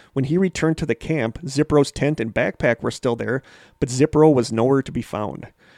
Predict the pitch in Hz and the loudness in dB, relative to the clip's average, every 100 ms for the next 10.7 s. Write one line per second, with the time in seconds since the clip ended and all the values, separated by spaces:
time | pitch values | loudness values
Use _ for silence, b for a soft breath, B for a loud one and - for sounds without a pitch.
0 | b 131 131 123 156 180 160 147 135 123 | b -2 0 2 2 2 2 2 0 -2
1 | - 156 131 110 117 127 135 135 123 113 | -2 0 0 -2 -4 -2 -2 -2 -2 -2
2 | - 143 170 - 104 95 - 147 - 113 | -2 0 0 0 -4 -4 0 0 -2 -6
3 | 104 101 104 - _ b b b b b | -6 -8 -8 -10 _ b b b b b
4 | b 139 127 117 147 175 - 160 123 113 | b -4 0 2 2 0 2 4 4 2
5 | 127 143 160 143 117 127 143 135 120 127 | -2 2 2 2 2 2 2 2 0 -2
6 | - 127 135 139 123 117 113 113 147 104 | -2 0 0 0 0 -2 -2 2 2 2
7 | 117 156 151 - 139 135 117 120 127 120 | 4 4 4 0 0 2 0 0 -2 -2
8 | - 120 143 135 120 _ - - 147 143 | -2 0 2 0 -2 _ -18 -4 -4 -4
9 | - - 143 160 123 117 120 123 127 117 | -8 -4 -4 -2 -2 -2 -2 -4 -2 0
10 | 127 120 113 117 123 - - | 0 0 0 -2 -6 -10 -18